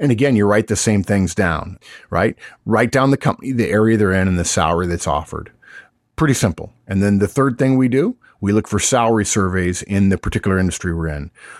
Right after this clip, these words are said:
Recruitment companies often produce them as a service to clients, but they are freely available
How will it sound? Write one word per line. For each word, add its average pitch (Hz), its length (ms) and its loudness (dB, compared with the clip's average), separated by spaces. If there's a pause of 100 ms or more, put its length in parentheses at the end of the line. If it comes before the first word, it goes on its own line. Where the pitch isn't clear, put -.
(100)
Recruitment 139 500 0
companies 110 520 0
often 123 360 2
produce 95 380 0
them 95 140 0
as 87 120 -2
a 87 60 -6
service 98 340 -2
to - 80 -8
clients, 90 340 -2
but 101 300 -2
they 117 160 2 (100)
are 117 300 2
freely 113 460 0
available 95 580 0